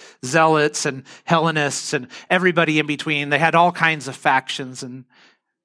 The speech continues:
and, and they were looking for a Messiah to, to, to give them direction, to give them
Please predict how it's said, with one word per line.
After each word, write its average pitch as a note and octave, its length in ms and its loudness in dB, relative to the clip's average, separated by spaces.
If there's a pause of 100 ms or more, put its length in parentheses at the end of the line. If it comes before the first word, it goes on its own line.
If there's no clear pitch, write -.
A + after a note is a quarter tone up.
(480)
and, D3 220 -4
and D3+ 420 -12
they D#3+ 300 0
were D#3+ 140 0
looking D#3 260 -2
for D3+ 140 0
a C#3+ 40 2
Messiah C#3 540 2
to, B2 180 -10 (380)
to, C3 180 -2 (200)
to D3 80 -6
give D3+ 180 2
them C#3+ 160 0
direction, B2+ 540 0
to B2+ 80 -2
give C3 200 0
them B2+ 360 -2